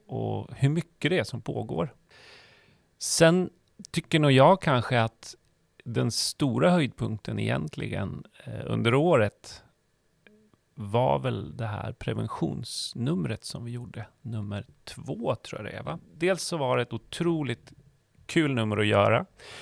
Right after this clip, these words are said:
Ja, min kanske stora favorit är, jag ringde ju ner till, eh, Habo som jobbar med, eh,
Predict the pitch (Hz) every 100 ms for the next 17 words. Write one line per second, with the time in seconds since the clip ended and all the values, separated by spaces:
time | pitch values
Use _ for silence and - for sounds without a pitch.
0 | - - 151 127 120 117 117 - 120 131
1 | 139 143 - - _ _ _ _ _ -
2 | 120 123 - 110 117 131 117 135 156 -
3 | 110 110 117 127 110 98 110 131 107 95
4 | 101 _ - 104 - - 87 73 82 98
5 | 107 110 104 - 160 190 139 107 - _
6 | _ - - 113 101 104 120 107 110 117
7 | 123 110 110 101 107 113 113 107 107 104